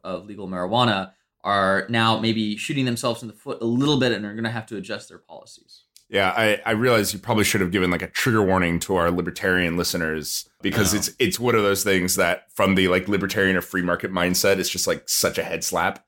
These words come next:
Speaker 2: that, okay, we've, we can let, you know,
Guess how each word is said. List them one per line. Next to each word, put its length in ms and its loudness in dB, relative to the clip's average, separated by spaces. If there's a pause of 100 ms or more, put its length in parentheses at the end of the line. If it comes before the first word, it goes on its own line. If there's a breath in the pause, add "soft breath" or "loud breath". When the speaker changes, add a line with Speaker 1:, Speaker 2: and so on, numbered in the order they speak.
(380)
Speaker 2:
that, 380 0 (180)
okay, 280 4
we've, 360 0
we 640 2
can 260 0
let, 300 2 (220)
you 80 0
know, 120 0